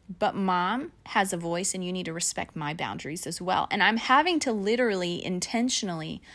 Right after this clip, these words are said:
teach my boys how to respect boundaries by respecting people's voices, their wishes. When they say no, it means no, period. Don't argue, you know, stuff like that. So you need to identify,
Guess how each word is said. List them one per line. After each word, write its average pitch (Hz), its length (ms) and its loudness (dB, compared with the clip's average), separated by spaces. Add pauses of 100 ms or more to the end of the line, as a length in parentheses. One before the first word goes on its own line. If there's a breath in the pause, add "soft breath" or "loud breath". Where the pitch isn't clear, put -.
(260 loud breath)
teach - 460 0
my 190 180 -2
boys 156 480 -6 (240 loud breath)
how 196 560 2 (200 loud breath)
to - 120 -4
respect 180 540 -2
boundaries 165 520 -2
by 170 120 0
respecting 165 600 -2
people's 170 380 -4
voices, 175 720 -2 (320 soft breath)
their 160 240 -2
wishes. 233 680 -4 (260 loud breath)
When 180 140 -4
they 170 120 0
say 180 260 0
no, 165 360 -2
it - 160 -4
means 156 320 -6
no, 160 260 -4
period. 202 560 -4
Don't 156 220 -2
argue, 220 400 0
you 262 160 0
know, 214 100 4
stuff 220 240 2
like 196 140 -2
that. - 220 2 (760)
So 220 420 8 (340 loud breath)
you 226 140 6
need 233 180 6
to - 80 8
identify, 285 840 6